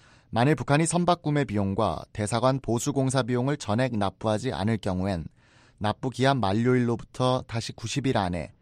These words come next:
미납금의 연이자 사 퍼센트를 부과한 금액을 현금으로 납부하도록 했습니다. 미국 재무부는 조폴 해운회사를 지난해 삼월 제재 대상으로 지정한 바 있습니다. 당시 재무부는 북한이 운송업을 통해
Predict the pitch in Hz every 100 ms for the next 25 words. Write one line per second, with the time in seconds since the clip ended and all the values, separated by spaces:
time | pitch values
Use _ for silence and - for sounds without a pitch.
0 | _ 95 110 107 - 107 117 104 101 120
1 | 135 - 151 - 175 156 135 120 107 95
2 | 101 95 85 85 85 107 80 - _ _
3 | 147 160 160 143 120 131 92 - 107 95
4 | 87 - 82 - 85 82 69 50 _ _
5 | _ _ - - _ _ _ 107 131 170
6 | - 131 131 120 151 104 - 113 - 151
7 | 147 135 147 143 120 101 101 101 - -
8 | - 104 110 107 107 113 127 123 110 123
9 | 135 127 113 107 107 101 - 110 92 82
10 | 82 80 - 82 92 85 53 - _ _
11 | _ _ _ _ - 123 170 156 131 131
12 | 131 151 104 - - - 127 143 107 123
13 | 151 143 117 107 101 101 85